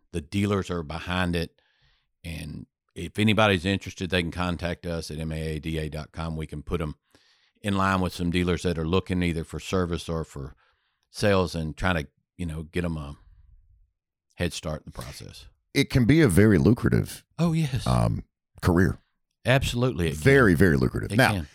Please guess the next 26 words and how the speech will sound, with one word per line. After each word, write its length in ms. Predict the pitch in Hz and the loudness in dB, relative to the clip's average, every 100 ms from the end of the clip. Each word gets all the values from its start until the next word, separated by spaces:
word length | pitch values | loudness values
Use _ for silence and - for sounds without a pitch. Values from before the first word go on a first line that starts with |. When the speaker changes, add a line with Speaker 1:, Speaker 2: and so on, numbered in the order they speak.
| _ | _
Speaker 2:
there's 220 | - 117 95 | 2 4 6
a 40 | |
lot 220 | 101 92 | 4 4
of 60 | 80 | 4
work. 400 | 117 131 - - _ | 2 2 -4 -20 _
Speaker 1:
Yep. 180 | - 92 | -6 0
Speaker 2:
There's 180 | 98 82 | 2 4
long 220 | 92 80 | 4 4
hours. 440 | 76 104 50 - - _ - | 4 2 0 -4 -12 _ -14
Speaker 1:
Yep. 160 | 80 - - | -14 -8 -4
Speaker 2:
It's 180 | 73 | 2
a 40 | 85 | 4
work 260 | 80 120 | 4 4
week. 380 | 113 156 - - _ _ _ - | 4 2 0 -20 _ _ _ 0
Week. 300 | 139 170 - | 2 2 -4
Speaker 1:
Yep. 80 | - _ _ - 71 | -16 _ _ -6 -2
Speaker 2:
Uh, 180 | 62 62 | 0 -2
but 540 | - 69 123 - - - _ _ _ | -6 0 0 0 -8 -12 _ _ _
it 160 | 87 85 | -6 -4
can 180 | 104 92 | 0 2
be 180 | 80 76 | 4 2
very, 220 | - 87 | 2 2
I, 120 | 78 | 2
I, 200 | - 85 | 2 2
as 240 | 73 78 | 2 0
you, 100 | 71 | 0